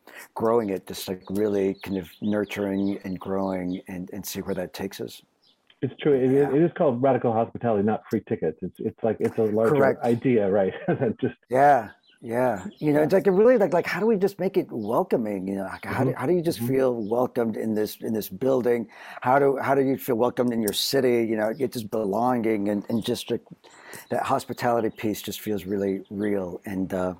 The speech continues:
Speaker 1: and necessary.
Speaker 2: It does feel like a lot, a lot of the We See, w-, sorry, We See United American Theater document was about making not just au-, audiences, actors, artists welcome,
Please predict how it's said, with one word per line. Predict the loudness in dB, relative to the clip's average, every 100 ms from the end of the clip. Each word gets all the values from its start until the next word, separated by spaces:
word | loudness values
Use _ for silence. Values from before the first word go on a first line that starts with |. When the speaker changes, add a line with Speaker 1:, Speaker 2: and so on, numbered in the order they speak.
| _
Speaker 1:
and | -6
necessary. | -4 -4 -8 -8 -10 -12 -18 _ _ _ _ -6
Speaker 2:
It | -2
does | -2 -2
feel | 0 2
like | 2 2
a |
lot, | 2 2
a | 2
lot | 2
of | 2
the | 2
We | 2 0 0
See, | -2 -4 _
w-, | -6 -4 -4 0
sorry, | 2
We | 4 2 2
See |
United | 2 2 2
American | 2 0 0
Theater | 0 0
document | 0 -2 0 0
was | 0 0
about | 0 2
making | 0 -2 -2 -4 _ _ _ -2
not | 0 0
just | -4 -4 0
au-, | 0 0 -2
audiences, | 2 4 2 2 0 0 -6 _ _ -2
actors, | 0 0 -2 -4 -4 -2
artists | 0 2 -2 -8 -4
welcome, | 0 0 0 -2